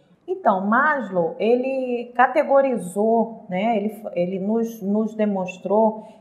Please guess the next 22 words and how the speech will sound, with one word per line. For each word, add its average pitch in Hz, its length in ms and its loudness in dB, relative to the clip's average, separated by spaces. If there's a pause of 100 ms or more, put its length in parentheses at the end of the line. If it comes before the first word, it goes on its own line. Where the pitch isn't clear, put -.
que - 80 0
existe 226 320 0
uma 269 200 0
categorização 226 1400 0 (260)
que 262 100 2
é 254 40 4
muito 285 380 4
necessária 226 920 -2
para 202 180 0
que 202 120 -4
a 233 80 4
gente 226 340 -4
possa, 208 840 2 (400)
é, 185 360 2
imputar 359 880 4
às 185 260 0
pessoas, 202 880 0
profissionais 190 1040 0
e 180 60 -6
pessoas 185 540 -6
em 180 100 -8
geral, 180 500 2